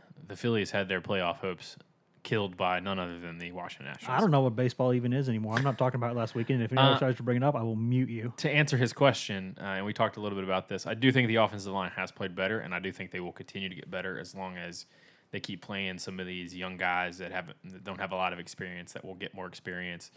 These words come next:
Speaker 1: Uh, Trey Smith is a guy that will get better as the season goes on, and, and even, and Jeremy Pruitt said Wednesday that Brandon Kennedy is a guy that, that, you know, he's a fifth-year senior, but hasn't played a whole lot of football 'cause he's been
Speaker 2: Mm-hmm.
Speaker 1: hurt a lot,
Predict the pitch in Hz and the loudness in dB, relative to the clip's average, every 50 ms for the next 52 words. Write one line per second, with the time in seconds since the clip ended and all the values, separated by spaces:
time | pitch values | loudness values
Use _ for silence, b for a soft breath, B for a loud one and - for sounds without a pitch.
0 | b b b b b b b b b b b 92 87 90 90 87 85 87 87 90 | b b b b b b b b b b b -10 -8 -8 -8 -8 -8 -8 -10 -12
1 | - - - - 113 101 - - 104 95 - - 98 92 92 95 95 92 92 95 | -14 -14 -6 -2 -2 0 0 -2 -4 -4 -4 -4 -6 -6 -4 -2 2 2 2 2
2 | 92 85 90 90 - 98 87 98 95 92 92 90 90 92 92 - - 98 87 92 | 2 0 -4 -6 -8 -6 -4 -2 -2 0 0 -2 -4 -6 -10 -12 -12 -10 -10 -10
3 | 95 92 90 90 95 92 92 92 92 90 87 92 95 - 117 110 110 110 110 117 | -8 -8 -8 -8 -6 -6 -6 -6 -6 -6 -8 -10 -10 -8 -6 -4 -2 0 0 0
4 | 117 110 107 104 104 - - 107 98 98 95 92 107 110 110 104 92 - 123 113 | 0 0 -2 -4 -6 -6 -6 -6 -4 -4 -4 -2 -2 -2 -2 -2 -2 -2 -2 0
5 | - 117 101 104 113 123 120 123 117 113 110 117 120 123 - - 117 127 135 131 | 0 0 0 0 0 2 4 4 4 4 4 2 0 0 0 0 0 2 2 2
6 | 113 101 101 98 98 98 104 104 101 101 98 - 95 101 98 92 - - 87 90 | 2 0 0 0 2 2 4 2 2 0 -4 -4 -4 -4 -4 -4 -6 -10 -12 -8
7 | 95 92 101 101 95 95 90 117 98 - 110 101 - - 120 139 147 127 110 98 | -6 -4 -4 -4 -4 -4 -2 -4 -2 -2 -4 -8 -6 -4 -4 -2 0 0 0 -2
8 | 107 104 98 - - b b b b b b b - - 117 117 110 98 - - | -2 -4 -4 -6 -12 b b b b b b b -2 0 2 2 2 0 0 2
9 | 123 147 123 104 95 92 87 85 - 98 95 104 113 110 113 110 113 110 135 147 | 2 2 4 2 2 2 0 -2 -2 -2 0 0 0 0 0 -2 0 0 0 2
10 | - 135 135 127 110 90 92 90 92 95 - | 4 4 6 6 4 2 0 0 -2 -2 -4